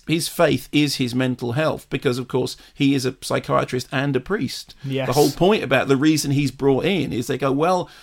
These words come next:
Speaker 1: it wouldn't hurt to have somebody with psychiatric background," because that's what his character is. He is a priest and a psychiatrist.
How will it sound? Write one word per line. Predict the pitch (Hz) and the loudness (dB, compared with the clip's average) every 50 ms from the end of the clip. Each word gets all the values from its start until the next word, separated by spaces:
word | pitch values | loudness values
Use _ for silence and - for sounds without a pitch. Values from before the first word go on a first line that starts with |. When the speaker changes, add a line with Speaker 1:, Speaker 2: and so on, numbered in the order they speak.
| - _ _ _ - | -20 _ _ _ -2
Speaker 1:
it | 156 147 - | -2 0 2
wouldn't | 135 147 160 151 151 - - | 2 2 2 2 0 0 2
hurt | 147 160 156 135 - - | 4 4 4 2 0 -2
to | 127 | -2
have | 139 139 135 131 | 0 0 -2 -2
somebody | - 147 131 131 120 127 135 | -2 -2 -2 -2 -2 -2 -2
with | 120 135 135 | -2 -2 -2
psychiatric | - 139 131 135 131 - 127 123 135 - - - 135 - 143 | -2 -2 -2 -2 -2 -2 0 0 0 0 -2 -6 -8 -6 -4
background," | 135 131 143 135 - 123 131 120 | -4 -4 -4 -4 -6 -8 -8 -8
because | 123 120 123 131 120 113 113 107 | -6 -4 -4 -4 -4 -4 -10 -6
that's | 113 131 156 170 151 - - - - - - - - - - - _ _ _ | -2 0 0 0 -2 -4 -6 -10 -10 -10 -10 -12 -16 -20 -20 -20 _ _ _
what | - 127 131 143 - - 143 | 0 4 6 6 6 4 0
his | 127 139 147 147 135 127 - - _ _ _ - | 0 2 2 2 2 0 -4 -8 _ _ _ -10
character | - 156 165 160 160 160 - - 156 160 | -4 -2 0 0 0 0 -2 -6 -4 -4
is. | 151 127 - | -4 -4 -4
He | - 131 120 127 143 | -6 -4 0 0 0
is | 147 147 139 - - - | 0 0 -2 -4 -6 -6
a | 113 123 | -6 -6
priest | 127 - - 156 147 131 120 - - _ _ _ _ _ - | -6 -4 0 2 2 2 0 -2 -10 _ _ _ _ _ 0
and | 135 143 147 147 143 135 | 0 2 2 2 0 0
a | 123 | -2
psychiatrist. | - - 131 117 - - - 131 - - - - - - - - - | -4 -4 -6 -6 -8 -8 -8 -8 -8 -8 -10 -12 -14 -14 -14 -16 -18